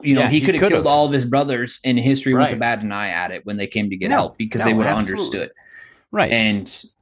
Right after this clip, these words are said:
Speaker 1: and it's, but instead he, he did all these great things. He prospered in everything he did because he trusted in God, because he was a bigger alpha than David.
Speaker 2: Yeah,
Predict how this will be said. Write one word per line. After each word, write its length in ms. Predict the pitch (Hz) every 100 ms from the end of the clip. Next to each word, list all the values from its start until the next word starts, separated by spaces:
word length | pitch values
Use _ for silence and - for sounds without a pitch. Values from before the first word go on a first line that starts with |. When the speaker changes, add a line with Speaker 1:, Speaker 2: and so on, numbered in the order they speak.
| -
Speaker 1:
and 180 | 117 117
it's, 220 | 113 113
but 200 | - 120
instead 420 | 120 113 - 131
he, 300 | 117 120 113
he 160 | 110 120
did 160 | 117 113
all 140 | 107
these 180 | 113 110
great 240 | 107 104
things. 280 | 120 120 90
He 80 | 104
prospered 460 | - 110 110 - 101
in 40 |
everything 360 | 98 110 104 104
he 80 | 101
did 200 | 101 90
because 240 | 87 98
he 100 | 92
trusted 400 | 90 - 107 123
in 140 | 104 87
God, 280 | 82 82
because 280 | 85 85 78
he 80 | -
was 120 | 104
a 40 | 95
bigger 320 | 90 95 90
alpha 360 | 90 87 87 82 _ _ _
than 140 | - 101
David. 280 | 110 90 - _ _ _ _ -
Speaker 2:
Yeah, 200 | 113 104